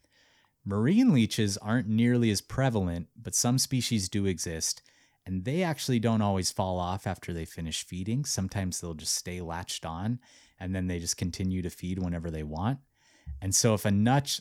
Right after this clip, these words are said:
if enough marine leeches attach to an animal, they can actually kill it. Like, there's fish and marine mammals that have died because they have too many leeches on 'em.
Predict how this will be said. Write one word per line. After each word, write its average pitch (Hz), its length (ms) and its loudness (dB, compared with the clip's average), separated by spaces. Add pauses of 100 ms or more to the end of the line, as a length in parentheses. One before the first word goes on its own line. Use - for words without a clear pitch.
if 113 180 0
enough 123 400 6
marine 120 420 4
leeches 98 420 2
attach 92 460 -6
to 101 120 0
an 87 100 0
animal, 95 320 0
they 90 120 0
can 87 120 -6
actually 85 300 -6
kill - 360 -16
it. - 140 -20
Like, 82 220 -6
there's 90 240 0
fish - 560 0
and 90 280 0
marine 92 240 2
mammals 87 360 0
that 87 80 -6
have 78 160 -10
died 82 360 -4
because 85 320 -8
they 85 120 -6
have 78 240 -10
too - 180 -4
many 85 220 -2
leeches - 420 -10
on - 180 -14
'em. 104 140 -18